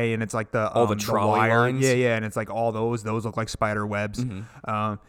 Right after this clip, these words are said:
Speaker 1: yeah, there's, there's just a lot of stuff like that. And there's even, like, a little interesting thing that I, I noticed this time around where it was when he goes to the video store, there's a, there's a poster in the background of, like, a,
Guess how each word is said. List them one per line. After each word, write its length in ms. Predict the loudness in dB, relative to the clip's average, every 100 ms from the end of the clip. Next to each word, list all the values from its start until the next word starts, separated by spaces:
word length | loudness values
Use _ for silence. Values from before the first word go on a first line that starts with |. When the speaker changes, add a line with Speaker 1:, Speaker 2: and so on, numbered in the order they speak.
| _
Speaker 1:
yeah, 120 | -2
there's, 120 | 0 0
there's 260 | 0 0
just 140 | 0 -2
a 40 |
lot 300 | 0 0 -2
of 160 | -4 -6
stuff 260 | -4 -2
like 160 | -4 -4
that. 300 | -4 -6 -8 -20 _ -4
And 100 | 2
there's 140 | 4
even, 140 | 4 4
like, 80 | 6
a 40 |
little 180 | 6 6
interesting 380 | 2 -4 -4 -2
thing 120 | -2 0
that 80 |
I, 260 | 2 2 0
I 180 | 0 0
noticed 340 | 2 0 -2 -6
this 120 | -4
time 240 | -2 0
around 460 | 0 0 0 -2 -2
where 280 | -2 0 -2
it 120 | -4
was 320 | -6 -6 -8 -14
when 260 | -10 -6 -4
he 100 | -2
goes 360 | 0 2 2 0
to 80 |
the 120 | -4 -4
video 520 | -4 -4 0 2 2
store, 480 | 0 2 2 2 -2 -12 -20 -2
there's 240 | 0 2
a, 240 | 2 2 0
there's 140 | -2
a 60 | -2
poster 520 | 0 2 2 2 0
in 80 | 0
the 120 | -2
background 640 | -4 -4 -2 0 0 0
of, 80 | -2
like, 160 | -4
a, 80 | -4